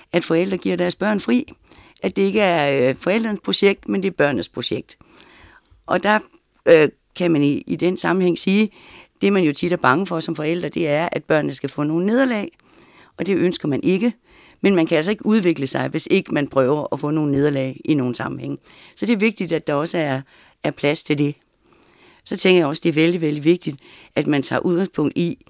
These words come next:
hvad børnene faktisk interesserer sig for. Jeg synes, Meta sagde det meget godt. Jamen, det er jo fordi, det er sjovt. Det er dejligt, det er rart at, at gøre det her. Og det er det, der skal være, øh, det, det primære udgangspunkt.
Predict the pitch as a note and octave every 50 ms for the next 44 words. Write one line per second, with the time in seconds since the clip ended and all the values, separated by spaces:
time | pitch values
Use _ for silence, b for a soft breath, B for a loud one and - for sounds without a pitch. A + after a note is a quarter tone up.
0 | b b b b b - D#3+ C#3+ - C#3 D3 D3 C#3 B2 - - - - - C3+
1 | - - C#3 C#3 C3+ C3+ - - G#3 A#3 G#3+ E3+ - - D#3+ F3 F#3 F#3 B B
2 | B B B B B B B B - E3 D#3+ - E3+ D#3+ - D#3 D3 E3 E3+ -
3 | F3 - - - - - - - - D#3+ D#3+ D#3+ D#3 D3+ C3 B2+ C3 A3 G#3 -
4 | D#3 E3 E3+ B B B B B B B F#3 F#3+ F#3 F3 E3+ E3 D#3+ D3 - E3+
5 | C#3+ F3 F3 - - F#3+ F3+ - - G#3+ B3 C#4 C4 - - - - - _ _
6 | _ C3 C#3 G#3 A3 G#3+ - - - - B3+ D#4 C4 - - G3+ F#3+ - - G#3+
7 | A3+ A#3 - - - C#3 D3+ C#3 - D#3+ E3 D#3+ D#3+ E3 E3+ F3 F3+ E3+ E3+ E3
8 | B B B B B B B B B - - - B3+ - - F3+ F#3 F#3 - G#3
9 | G#3 - G#3+ G3 - - D3+ C3+ C3+ C3 C3+ C3+ C#3+ D3 B B B B B B
10 | B B - C#3 C#3 C#3 C3+ C3+ D#3 D#3 C3+ - _ _ - F#3 - - - D#3
11 | F3 E3+ E3+ E3+ D#3 C3+ C3+ C3+ D3 D#3+ D3 - - - - - -